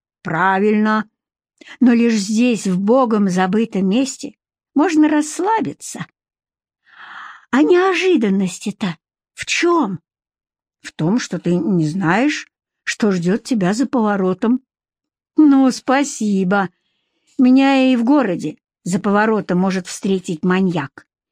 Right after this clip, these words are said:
Или какой-нибудь лихач-водитель пойдёт на таран, с азартом возразила Вика. Кстати, о регламенте, который тебя так возмущает. Если Зорьку вовремя не подоить, она такой концерт устроит,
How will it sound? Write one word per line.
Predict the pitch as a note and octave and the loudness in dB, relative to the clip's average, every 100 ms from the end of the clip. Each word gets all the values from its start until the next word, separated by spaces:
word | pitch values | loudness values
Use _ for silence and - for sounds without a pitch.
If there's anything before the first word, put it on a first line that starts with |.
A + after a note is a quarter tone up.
| _ _ - | _ _ 0
Или | F4+ | 2
какой-нибудь | D4 A3+ A#3+ A3+ A3+ A3+ A3+ | 2 0 0 2 2 0 0
лихач-водитель | A3 B3+ C4 G3 F3 F3 A#3 A#3 A#3+ - - | 0 0 -2 -2 -4 -2 -2 -2 -6 -6 -2
пойдёт | A#3 A3+ A#3+ B3 | 0 2 0 0
на | A#3+ | 0
таран, | B3+ A3+ A3 A3 A3 _ _ _ _ - | 0 0 0 -2 -4 _ _ _ _ -6
с | - | -2
азартом | G#3+ G#3+ F#3+ G#3 G3 | 0 0 -2 -2 -2
возразила | G3 G3+ G3+ G#3 G3+ | 0 0 0 0 0
Вика. | G3+ G3+ G3+ G#3 _ _ _ - - - | 0 -2 -6 -10 _ _ _ -20 -20 -14
Кстати, | - - F#4+ G4 - F#3 - _ _ - | -14 -4 -4 -4 -6 -8 -10 _ _ -4
о | C4+ | 0
регламенте, | D4 D4+ F4 A#3 F3 D3+ - - _ _ | 2 2 2 0 -2 -8 -14 -18 _ _
который | A3 G#3+ G#3+ | -6 -2 -2
тебя | G#3+ A3 A3+ | 0 0 0
так | G#3+ F#3 | -2 -2
возмущает. | G#3+ G#3 G#3 - F#3+ E3+ - _ _ _ _ - - | 0 2 0 -2 -6 -6 -12 _ _ _ _ -20 -10
Если | B3+ C4 D#4+ D4 C#4 | 0 2 2 2 2
Зорьку | B3 D4+ C#4+ G3+ G3 | 2 2 0 0 -2
вовремя | F#3 B3 G#3 E3+ E3 | 0 0 0 0 0
не | E3+ | 0
подоить, | F3+ G3+ B3 F4 A#4 - - _ _ _ - | 0 -2 0 0 -4 -10 -20 _ _ _ -2
она | B3+ B3+ B3 | 2 2 2
такой | B3 B3 B3+ | 0 2 0
концерт | C4 A#3+ - A#3 B3 D4+ | 2 0 0 0 0 0
устроит, | C4+ - B3 G#3+ F3 D#3+ | -2 -2 0 0 -2 -6